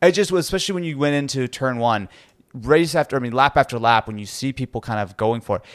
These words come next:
generally speaking, people are always giving space. Like, it was, it was one of those things where obviously you do get the second helping of D R S on the second straight, so you don't want to necessarily completely b-, dive bomb it because you're gonna lose out for the second if you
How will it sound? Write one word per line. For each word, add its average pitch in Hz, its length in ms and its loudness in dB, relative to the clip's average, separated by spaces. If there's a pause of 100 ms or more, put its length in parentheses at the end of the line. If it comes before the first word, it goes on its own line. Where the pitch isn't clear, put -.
(340)
generally 196 360 2
speaking, 160 280 -4
people 143 260 -2
are 131 100 6
always 120 520 4
giving 110 240 -4
space. 104 560 -8
Like, 123 120 -2
it 160 60 0
was, 185 200 4
it 214 100 -2
was 226 120 -2
one 226 120 4
of 196 40 0
those 185 140 2
things 165 180 0
where 160 140 6
obviously 156 280 2
you 143 80 0
do 131 200 -4
get 139 160 0
the 160 60 -6
second 120 260 -4
helping 110 340 -2
of 98 140 -8
D 110 120 -2
R 104 120 2
S 104 200 -2
on 101 80 -8
the 95 60 -12
second 95 280 -12
straight, 117 260 -8
so 131 140 -6
you 131 80 -4
don't 175 180 4
want 156 140 2
to - 20 4
necessarily 131 300 2
completely 117 500 -6
b-, 117 140 -6
dive 120 240 4
bomb 127 200 4
it 127 120 0
because 110 180 -6
you're 98 120 -8
gonna 101 160 -6
lose 98 180 -10
out 98 240 -2
for 101 80 -12
the 90 80 -10
second 98 340 -10
if 95 140 -14
you 98 160 -14